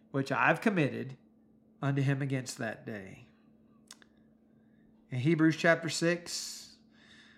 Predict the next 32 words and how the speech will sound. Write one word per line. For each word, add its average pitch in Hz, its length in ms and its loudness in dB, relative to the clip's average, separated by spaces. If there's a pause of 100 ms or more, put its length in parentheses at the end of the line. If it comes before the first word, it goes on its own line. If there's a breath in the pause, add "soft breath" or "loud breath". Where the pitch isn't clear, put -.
(140 soft breath)
we 139 140 -2
were 147 160 2
in 147 140 0
the 139 60 -4
chapter 147 400 2
a 143 40 4
little 143 200 2
bit 139 160 0
earlier 143 340 2
in 131 80 -4
verse 139 180 0
thirteen 143 420 -2
through 143 120 -4
twenty. 156 260 -2
If 160 100 -6
we 151 80 0
back 151 300 4
up 180 200 0
to 139 60 -12
verses 151 340 0
nine 156 220 2
through 151 140 0
twelve, 156 400 -2 (1000 soft breath)
"But, 170 200 4
beloved, 160 480 4 (720 soft breath)
we 147 140 4
are 160 80 4
persuaded 156 680 0
better 156 240 2
things 151 360 -6
of 104 120 -16
you, - 220 -16